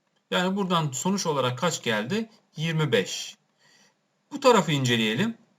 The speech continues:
Birin karesi bir. Artı ikinin karesi dörttür. Topladım kaç gelecek? Beş gelecek. E, bu taraftan da beş geldi. İkisini toplarsak sonuç olarak ne eşittir? Otuza eşittir. Bak, kısa yol.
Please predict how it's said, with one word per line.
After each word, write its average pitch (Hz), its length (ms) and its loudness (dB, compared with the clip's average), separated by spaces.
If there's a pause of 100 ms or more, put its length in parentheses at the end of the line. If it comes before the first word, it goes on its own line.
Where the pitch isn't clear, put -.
(160)
Birin 240 300 0
karesi 240 680 4 (240)
bir. 120 360 -2 (500)
Artı 196 600 2 (360)
ikinin 233 400 -2
karesi 226 640 2 (320)
dörttür. 113 420 -2 (220)
Topladım 208 440 4
kaç 147 240 -2
gelecek? 139 480 0 (140)
Beş 117 220 -2
gelecek. 92 340 -10
E, 160 120 -6
bu 196 60 -8
taraftan 196 400 0
da 185 120 0
beş 214 220 -2
geldi. 113 340 -2 (320)
İkisini 196 420 -2
toplarsak 180 580 -2
sonuç 175 320 -4
olarak 147 340 -4
ne 160 100 -6
eşittir? 147 500 -4 (300)
Otuza 131 360 -4
eşittir. - 400 -4
Bak, 123 240 -8
kısa - 240 2
yol. 139 200 0